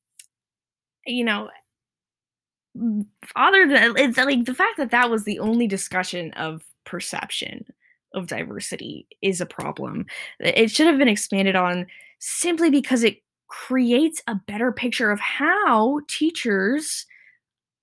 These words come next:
approach teaching and how that relates to diverse student populations. And then that would give us a, a, a jumping board or a starting point for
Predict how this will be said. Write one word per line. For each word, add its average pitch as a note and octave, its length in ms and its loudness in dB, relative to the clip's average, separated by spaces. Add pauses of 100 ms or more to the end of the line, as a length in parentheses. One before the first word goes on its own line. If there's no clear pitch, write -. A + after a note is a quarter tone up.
(120)
approach - 1040 2 (100)
teaching A#3+ 640 0
and B3+ 300 4 (100)
how D#4+ 540 4
that C4+ 240 4 (100)
relates B3 1000 2
to B3+ 400 4
diverse A#3 720 0
student A3 560 -2
populations. - 1120 -4 (680)
And A#3 160 6
then A#3+ 140 8
that C#4 240 4
would C#4+ 160 4
give A#3 160 4
us G#3+ 320 0
a, F#3 420 2
a, F#3+ 140 -6 (220)
a G3+ 80 -10 (260)
jumping D4+ 420 0
board E3+ 220 -2
or G#3 100 2
a G#3 60 2
starting C4 460 2
point F3 580 -8 (260)
for F#3+ 440 0